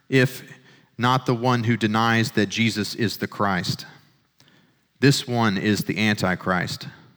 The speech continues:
the one who denies the Father and the Son. No one who denies the Son has the Father.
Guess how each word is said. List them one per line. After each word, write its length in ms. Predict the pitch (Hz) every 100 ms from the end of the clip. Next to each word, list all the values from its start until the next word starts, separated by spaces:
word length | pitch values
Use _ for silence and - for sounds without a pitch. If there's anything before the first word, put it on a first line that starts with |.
| _
the 80 | -
one 300 | 90 104 104
who 140 | 90 101
denies 480 | 95 95 98 95
the 100 | -
Father 580 | 92 101 98 95 92 87 -
and 160 | 104 92
the 60 |
Son. 440 | 85 - 95 85 - _ _ _ _ _ _ _ _ _ _ _
No 180 | - 113
one 220 | 131 135
who 100 | 123
denies 640 | 123 120 117 117 120 113 -
the 140 | 107
Son 360 | - 117 104 95
has 280 | 101 101 -
the 80 |
Father. 480 | 104 101 92 85 90